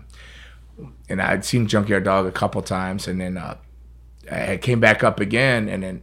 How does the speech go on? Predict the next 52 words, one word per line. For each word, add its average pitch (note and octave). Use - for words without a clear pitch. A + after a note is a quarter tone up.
I F#2
had G2+
did G2
a G2
match, C3+
and G2
when, F#2
when F#2+
I F#2
came C3+
out A#2+
of A2+
the A#2+
ring, E3+
he -
goes, A2
"Hey, -
David, A3+
you, D4
you, G#3+
you C4+
did F4
a D#4+
lot D#4+
better G4+
this G4
time. A#2+
You're A#2+
looking E3
good, F4
<laughs> -
man." G3+
I -
was, -
I A#2
was A#2+
so D#3+
floored D3+
that, G2+
like, G2
he A#2
even A#2
knew C3
my A2+
name, A2
<laughs> -
the G#2+
Junkyard C3
Dog, A#2+
you A2
know, G2+
'cause G2